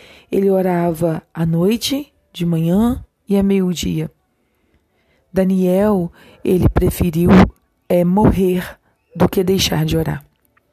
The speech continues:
A sentença era essa. Qualquer um que adorasse outro Deus, que pedisse algo a outro, morreria. Daniel preferiu morrer.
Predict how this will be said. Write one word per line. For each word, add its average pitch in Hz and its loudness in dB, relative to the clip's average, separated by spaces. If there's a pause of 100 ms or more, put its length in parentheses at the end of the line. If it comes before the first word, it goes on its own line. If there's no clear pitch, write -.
(600)
A - 0
sentença 208 0
era 190 2
essa. 170 -2 (560)
Qualquer 262 2
um 208 2
que - -4
adorasse 185 0
outro - 0
Deus, 170 0
que - -4
pedisse 185 -2
algo 170 2
a 170 2
outro, 190 0
morreria. 160 -2 (640)
Daniel 185 2
preferiu - 0
morrer. 175 0